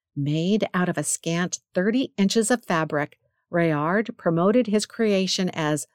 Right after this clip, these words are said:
smaller than the world's smallest bathing suit. Réard called his creation the bikini, named after the Bikini Atoll. In planning the debut of his new swimsuit,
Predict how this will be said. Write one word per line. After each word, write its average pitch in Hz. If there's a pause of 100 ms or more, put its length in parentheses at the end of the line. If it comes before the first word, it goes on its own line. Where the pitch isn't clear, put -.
(120)
smaller 180
than 190
the 160
world's 190
smallest 190
bathing 170
suit. - (580)
Réard 156
called 175
his 202
creation 185 (240)
the 196
bikini, 190 (300)
named 160
after 170 (100)
the 160
Bikini 190
Atoll. 156 (800)
In 170
planning 165
the 185
debut 185
of 185
his 185
new 175
swimsuit, 226